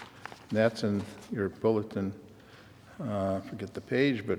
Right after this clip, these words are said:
it's a few pages through there. You'll find the Psalm one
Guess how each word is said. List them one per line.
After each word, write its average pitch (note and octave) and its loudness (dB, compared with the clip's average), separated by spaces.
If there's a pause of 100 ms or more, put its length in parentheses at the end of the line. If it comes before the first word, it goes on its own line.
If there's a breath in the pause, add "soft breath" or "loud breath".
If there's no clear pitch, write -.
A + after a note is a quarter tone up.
(120)
it's - -12
a - -6
few - 0
pages G#2+ 2
through A2+ 2
there. A#2+ 6
You'll G2+ 2
find G#2+ 4 (1000 loud breath)
the F#2+ -2
Psalm A2 6
one B2 6